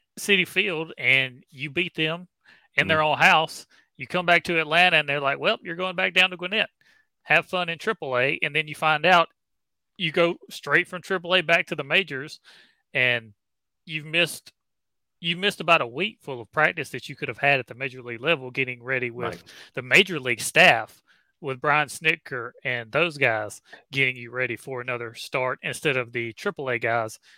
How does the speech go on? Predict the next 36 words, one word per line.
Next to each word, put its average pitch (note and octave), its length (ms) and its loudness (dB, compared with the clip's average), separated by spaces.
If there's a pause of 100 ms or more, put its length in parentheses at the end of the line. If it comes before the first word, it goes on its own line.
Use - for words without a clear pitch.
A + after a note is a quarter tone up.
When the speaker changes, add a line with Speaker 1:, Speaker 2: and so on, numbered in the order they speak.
(140)
Speaker 1:
kinda B2 200 -2
getting A#2+ 280 -6
you A#2+ 240 -12 (300)
prepared. B2 460 -2 (520)
Speaker 2:
Yeah, E3+ 180 6
along D#3 200 8
with D#3 100 0
those C3+ 140 4
fellow D3+ 240 2
starters C#3+ 480 4
and A2 140 -6
coaching C3+ 280 2
staff, F#2+ 280 0
like F2+ 120 -4
you G2 80 -6
just F#2 200 -8
talked A#2 200 2
about. D#2+ 220 -10
I F2 60 -8
mean, F#2+ 160 -4
you C#3+ 140 -2
learn B2+ 240 4
so B2 180 2
much C3+ 220 2
just - 180 -12
sitting A#2+ 180 2
down A#2+ 120 2
in G#2+ 60 -2
the F#2 60 -6
bullpen G#2+ 420 2
and F2 100 -2
asking G#2 320 0
guys G#2 220 2
different A#2 300 -4
questions F#2+ 500 -2
that F#2+ 220 -2